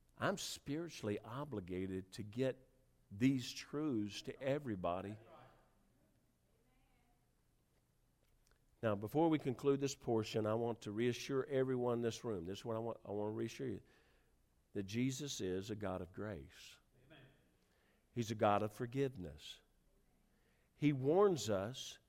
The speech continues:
Speaker 1: he commands us for our good. But also, listen to me, he also forgives us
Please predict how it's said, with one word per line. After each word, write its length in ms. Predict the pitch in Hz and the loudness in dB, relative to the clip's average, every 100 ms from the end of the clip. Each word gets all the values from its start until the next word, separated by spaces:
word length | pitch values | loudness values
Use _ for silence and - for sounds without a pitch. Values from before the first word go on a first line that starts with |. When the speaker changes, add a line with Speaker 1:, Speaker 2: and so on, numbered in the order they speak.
| _ | _
Speaker 1:
he 160 | - 139 | -2 -2
commands 720 | - 131 139 180 208 160 113 | 0 2 4 4 2 -2 -4
us 400 | 92 85 104 - - _ _ | -4 -4 -6 -12 -18 _ _
for 100 | 151 - | -12 -8
our 320 | 131 139 135 117 | -6 -6 -8 -8
good. 440 | 120 175 175 101 71 71 _ _ _ _ _ _ _ _ _ _ _ _ - | -4 -4 -2 -6 -10 -16 _ _ _ _ _ _ _ _ _ _ _ _ 2
But 160 | 135 | 2
also, 640 | - 165 220 202 - 123 104 | 8 10 10 8 2 2 2
listen 420 | 120 202 - 381 | 2 0 0 2
to 60 | 123 | 2
me, 180 | 123 - - | 2 -4 -2
he 160 | 143 | 2
also 440 | 143 147 143 - 135 | 4 2 -4 -2 -4
forgives 680 | - 120 104 143 208 170 101 | -4 -8 -2 0 2 0 -2
us 460 | 101 78 78 - | -2 -2 -6 -10